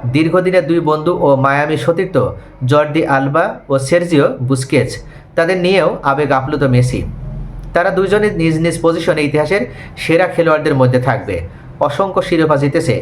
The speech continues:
এমএলএস কাপ জিতে বিদায় নেওয়া তাদের জন্য সত্যি একটা দারুণ বিষয়। আগামী মৌসুমে মায়ামি বদলে যাবে, খেলবে নতুন মাঠ মায়ামি ফ্রিডম পার্কে। আলবা ও বুস্কেচ থাকবেন দর্শক সারিতে।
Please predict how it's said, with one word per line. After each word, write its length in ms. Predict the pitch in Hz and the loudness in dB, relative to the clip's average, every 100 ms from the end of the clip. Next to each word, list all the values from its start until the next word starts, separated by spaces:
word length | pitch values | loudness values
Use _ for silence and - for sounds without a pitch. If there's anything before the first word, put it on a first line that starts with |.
| - 131 | -4 -2
এমএলএস 420 | 147 165 165 170 | 2 2 2 2
কাপ 180 | 160 135 | 0 0
জিতে 400 | 151 139 104 - - - 127 | 0 0 -2 -4 -12 -6 0
বিদায় 340 | 139 156 156 | 2 2 2
নেওয়া 180 | 143 165 | 2 2
তাদের 300 | 151 139 131 | 0 0 2
জন্য 180 | 143 131 | 0 2
সত্যি 340 | 165 165 165 | 0 0 0
একটা 200 | 156 139 | 0 2
দারুণ 260 | 123 120 117 | 2 0 0
বিষয়। 400 | 127 123 85 85 - - - - - | -2 -2 -4 -6 -12 -14 -14 -10 -4
আগামী 320 | 156 202 214 | -2 0 0
মৌসুমে 460 | 190 190 214 151 170 | 0 0 0 0 2
মায়ামি 380 | 147 139 147 | 2 2 2
বদলে 320 | 135 139 139 156 | 2 2 2 2
যাবে, 240 | 165 233 - | 0 -2 -4
খেলবে 280 | - 151 156 | -4 -2 0
নতুন 360 | 139 139 165 170 | 2 2 0 0
মাঠ 220 | 170 170 | -2 0
মায়ামি 320 | 143 135 139 | 0 2 0
ফ্রিডম 400 | 127 180 170 135 | -2 0 0 0
পার্কে। 440 | 123 101 92 87 - - - - | 0 -2 -6 -8 -10 -20 -20 -8
আলবা 420 | 139 147 160 180 196 | -2 0 2 2 2
ও 180 | 170 147 | 0 0
বুস্কেচ 480 | 147 156 170 156 | 0 -2 -2 0
থাকবেন 340 | 156 143 139 131 | 0 -2 -2 0
দর্শক 340 | 127 127 131 | 0 2 -2
সারিতে। 420 | 135 117 - - | 0 -2 -4 -8